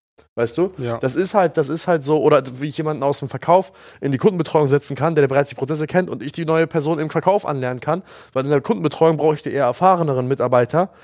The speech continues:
Speaker 1: und im Verkauf kann ich ruhig einen Anfänger reinkriegen, der dann halt erstmal die Prozesse lernt.
Speaker 2: Ja, absolut. Beispielsweise in der Akquise oder sonstigem. Ähm, wie gestalten wir das ganz konkret? Also wir haben ja einen ganz bestimmten Persönlichkeitstypen. Du hast es ja ganz am Anfang, ähm,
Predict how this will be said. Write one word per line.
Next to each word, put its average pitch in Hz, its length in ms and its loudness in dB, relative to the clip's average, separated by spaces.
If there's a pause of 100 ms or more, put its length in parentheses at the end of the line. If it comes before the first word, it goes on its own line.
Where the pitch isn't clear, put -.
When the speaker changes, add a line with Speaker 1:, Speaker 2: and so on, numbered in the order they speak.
(120)
Speaker 1:
und 151 100 2
im 156 80 4
Verkauf 151 340 2
kann 170 160 0
ich 151 140 -6
ruhig 156 120 0
einen 139 80 -2
Anfänger 147 340 -4
reinkriegen, 131 440 -4
der 131 100 2
dann 127 100 2
halt 135 100 2
erstmal 131 180 -2
die 117 60 -6
Prozesse 139 320 0
lernt. 95 200 -2 (300)
Speaker 2:
Ja, 113 220 0
absolut. 104 500 -6
Beispielsweise 120 520 2
in 120 60 0
der 117 100 -2
Akquise 113 420 -4
oder 104 160 -2
sonstigem. 101 520 -6 (400)
Ähm, 131 520 2 (920)
wie 151 600 0
gestalten 151 520 0
wir 139 80 2
das 127 220 0
ganz 139 220 -4
konkret? 147 520 2
Also 110 260 -4
wir 117 140 0
haben 143 160 2
ja 139 100 4
einen 127 120 0
ganz 135 200 0
bestimmten 135 320 -6
Persönlichkeitstypen. 143 680 -2
Du 127 100 0
hast 127 140 -2
es - 40 -4
ja 127 80 0
ganz 127 180 0
am 120 80 -6
Anfang, 120 420 0
ähm, 113 300 -2